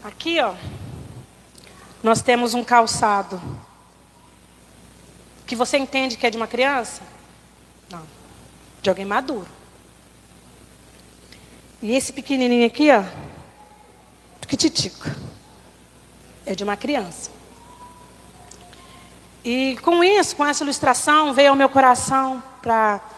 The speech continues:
passar pros irmãos, e foi muito forte no meu coração. A questão do, dos sapatos,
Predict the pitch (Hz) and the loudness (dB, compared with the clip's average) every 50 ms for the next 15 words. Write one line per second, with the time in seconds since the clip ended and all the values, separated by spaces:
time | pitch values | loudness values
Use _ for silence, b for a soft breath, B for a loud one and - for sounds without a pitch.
0 | B B B - - - - - - - 302 294 247 294 254 254 254 254 262 269 | B B B -20 -16 -12 -8 -8 -6 -4 -4 -2 -2 -2 0 2 2 2 2 2
1 | 269 262 240 262 - - 302 294 269 277 330 381 - - - - 320 285 269 240 | 0 0 -2 -2 2 2 2 2 2 2 0 0 0 -2 2 6 6 6 6 6
2 | - - - - - 214 214 208 - 208 202 196 - - 208 190 180 b b b | 2 -4 -6 -8 -8 -8 -8 -6 -6 -6 -6 -6 -8 -12 -14 -14 -16 b b b
3 | b b b b b b - - - - - - - - - - - - - - | b b b b b b -20 -20 -20 -20 -20 -20 -20 -20 -20 -20 -20 -20 -20 -20
4 | - - - - 220 - 269 262 - - 277 269 269 254 269 277 269 269 226 220 | -20 -12 -10 -8 0 2 2 2 4 2 0 0 0 -2 -2 -4 -4 -6 -8 -10
5 | 214 277 - - 370 - - 277 233 208 190 - - - - - - | -10 -12 -10 -10 -12 -4 0 0 0 0 -2 -4 -8 -12 -12 -12 -14